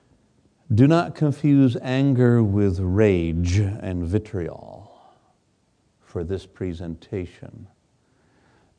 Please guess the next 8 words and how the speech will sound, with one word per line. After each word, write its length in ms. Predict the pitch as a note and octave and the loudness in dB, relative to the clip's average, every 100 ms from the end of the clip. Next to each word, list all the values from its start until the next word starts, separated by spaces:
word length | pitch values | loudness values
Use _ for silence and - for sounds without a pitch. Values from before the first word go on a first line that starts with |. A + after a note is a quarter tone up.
| B2 | -2
Anger 420 | C3 D#3+ D3+ D#3 | 2 2 2 0
is 320 | C3+ B2 A2 | 0 -2 0
that 240 | A#2+ A2 - | 0 -2 -4
sense 380 | - C#3 A#2+ | -6 -4 -4
of 120 | A#2 A2+ | -8 -6
injustice 800 | B2 A2+ F#2+ B2 A#2+ - G2+ - | -2 -2 0 0 0 -6 -10 -8
that 160 | G#2+ G2 | -10 -10
says, 540 | - A2 G2 F#2 F2 | -6 -4 -2 -4 -8